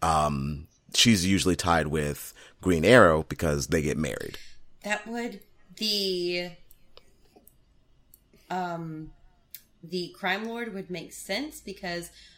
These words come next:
Speaker 2: I saw something. I don't know if this is true, but I
Speaker 1: Mm-hmm.
Speaker 2: did see something about there being rumored, uh, casting for Black Mask.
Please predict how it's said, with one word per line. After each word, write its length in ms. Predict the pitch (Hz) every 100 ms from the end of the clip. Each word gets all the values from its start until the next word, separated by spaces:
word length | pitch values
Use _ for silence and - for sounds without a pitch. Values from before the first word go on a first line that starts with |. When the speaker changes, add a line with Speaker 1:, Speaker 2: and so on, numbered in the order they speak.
| _ _
Speaker 2:
I 360 | 170 180 185 175
saw 340 | - - 277 320
something. 420 | - 165 165 165
I 100 | 165
don't 240 | 175 -
know 120 | 359 370
if 120 | -
this 220 | 359 -
is 160 | 294 -
true, 580 | - 302 208 175 175 175 _ _ _ _ _
but 60 | 190
I 100 | 190
Speaker 1:
Mm-hmm. 160 | 190 175
Speaker 2:
did 240 | 151 135
see 240 | - 302
something 480 | 294 208 190 185 175
about 680 | 175 175 170 170 170 - - -
there 220 | 185 175
being 420 | 175 185 170 175 170
rumored, 640 | 185 190 190 185 185 190 - _ _ _ _ -
uh, 160 | 175 170
casting 800 | 185 180 185 - 202 190 185 185 - _
for 640 | - 175 170 165 165 165 165 _ _ _ _ _ _ _
Black 360 | 180 165 -
Mask. 460 | 208 214 269 - -